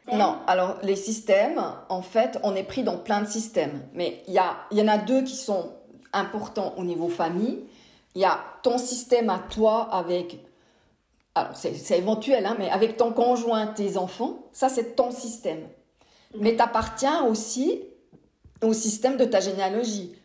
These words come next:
Speaker 1: Toi, tes frères et sœurs, tes parents, tes grands-parents. Déjà, on est déjà à l'intersection de ces deux systèmes. Mais après,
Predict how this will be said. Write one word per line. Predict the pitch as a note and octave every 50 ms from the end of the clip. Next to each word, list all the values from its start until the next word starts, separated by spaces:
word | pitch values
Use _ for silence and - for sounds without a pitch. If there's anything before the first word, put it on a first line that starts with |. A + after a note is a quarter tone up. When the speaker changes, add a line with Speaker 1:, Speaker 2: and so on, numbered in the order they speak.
| _ _ _ _ -
Speaker 1:
Toi, | - G3+ G3 G3 G3 A#3+ D#4 - - - -
tes | G3+ F#3
frères | - - G3+ G3+ G#3
et | G#3 -
sœurs, | - - - F3+ F3+ G#3+ D#4 D4+ -
tes | - A#3+ A#3
parents, | A#3 - G#3+ G#3 G#3 - F#3+ F3+ G3 B3 D#4+
tes | - A3+ G3+
grands-parents. | - - - G3 G3 G3 F3+ F3+ F3 D#3+ D3+ - - _ _ _ _ _ _ _ _ _ _ _ _ _ _ _ _ -
Déjà, | F3 G3+ G#3+ G#3 A#3+ B3+ C#4+
on | C#4 B3
est | A3
déjà | - A3+ A3+ A3+ A#3+
à | A3+
l'intersection | A3+ A3 G#3 G#3+ G#3+ - - G#3 G#3 - - A#3+
de | B3
ces | - A#3 F#3
deux | F3+ G3
systèmes. | G3 - - G#3 - - - F3+ D#3 D3+ D3+ - _ _ _ _ _ _ _
Mais | - G3 G3 F#3
après, | F3 E3+ - - - A#3+ B3 C#4 D#4+ E4+